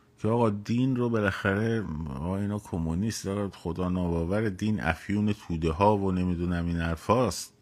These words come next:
آقا ما چی-، چیکار کنیم حالا با این قضیه؟ <laughs> خب اینه که افکار، افکار التقاطی هم به وجود اومد، مارکسیستای مسلمون به وجود اومدن، سوسیالیست، مارکسیستای مسلمون، مارکسیست مسلمون عالی بود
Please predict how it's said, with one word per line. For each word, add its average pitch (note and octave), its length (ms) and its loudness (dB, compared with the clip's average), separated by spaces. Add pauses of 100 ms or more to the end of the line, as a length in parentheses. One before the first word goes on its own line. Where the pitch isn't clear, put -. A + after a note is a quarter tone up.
(1000)
آقا D#2 140 -6
ما F#2 120 -4
چی-، - 180 -14
چیکار F#2+ 440 0
کنیم A2+ 280 2
حالا D#2 360 0 (1120)
با F2+ 120 4
این E2 140 4
قضیه؟ D2+ 480 -2 (340)
<laughs> - 380 -20
خب A2+ 140 0
اینه C3 220 0
که A#2+ 400 2
افکار، A2 360 2
افکار G#2 400 2
التقاطی G2+ 580 2
هم G#2+ 120 2
به G2 80 2
وجود F2 340 0
اومد، D#2 320 -2 (640)
مارکسیستای F#2+ 640 6
مسلمون F#2+ 680 4
به B2 60 2
وجود G#2+ 360 2
اومدن، G2+ 380 2
سوسیالیست، E2 720 -2
مارکسیستای F2 540 -2
مسلمون، F2 600 0
مارکسیست F2+ 520 -2
مسلمون G2 500 0
عالی F2 380 2
بود D2+ 280 -8